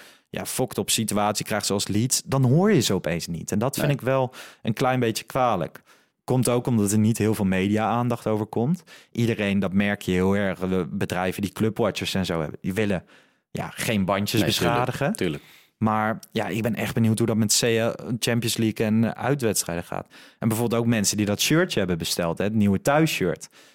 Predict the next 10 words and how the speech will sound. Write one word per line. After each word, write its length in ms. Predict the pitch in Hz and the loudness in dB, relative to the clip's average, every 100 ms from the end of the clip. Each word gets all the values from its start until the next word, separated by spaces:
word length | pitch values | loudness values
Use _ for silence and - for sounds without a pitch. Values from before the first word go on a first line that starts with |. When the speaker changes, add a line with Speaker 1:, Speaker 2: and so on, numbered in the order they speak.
| - | -10
Speaker 1:
Ja, 220 | 107 87 | -8 -8
daar 180 | 71 110 | -6 -4
hebben 180 | 104 104 | -2 0
ze 140 | 104 101 _ _ - | 0 -2 _ _ -10
vooraf 760 | - 135 156 131 107 92 - - - _ | 0 4 4 4 2 0 -4 -20 -20 _
niet 280 | 110 120 117 | 0 2 2
heel 260 | 98 117 113 | 2 2 2
goed 260 | 113 101 | 0 0
op, 280 | 98 95 - | 0 -2 -2
eh, 260 | 82 87 | -2 0